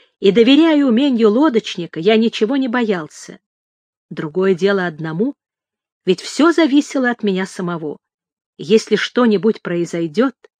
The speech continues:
никто не окажет мне помощи, не даст совета. Едва я отъехал на милю, как моя затея стала мне казаться не только дерзкой, но и безрассудной, и я уже готов был повернуть обратно.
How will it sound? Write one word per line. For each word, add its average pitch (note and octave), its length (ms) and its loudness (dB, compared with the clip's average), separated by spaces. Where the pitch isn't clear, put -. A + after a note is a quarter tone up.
никто G3+ 500 0
не B3+ 140 2
окажет C4 480 -2
мне A#3 160 -2
помощи, F#3 540 -2
не E3 160 -6
даст F3 240 -6
совета. G#3 580 -6
Едва A3+ 300 4
я E4+ 180 6
отъехал A#3+ 460 0
на G3+ 180 2
милю, G#3+ 420 0
как - 200 -12
моя G3+ 540 -2
затея F#3+ 640 -2
стала E3+ 360 -10
мне F#3+ 160 -2
казаться F#3 520 -6
не E3+ 140 -8
только G3 340 -6
дерзкой, D#3 640 -8
но E3 140 -8
и F3 100 -4
безрассудной, F#3 1000 -4
и E3+ 80 -6
я A#3+ 200 2
уже D#4+ 160 0
готов C4 400 0
был D4 160 0
повернуть A#3 520 -2
обратно. E3+ 600 -8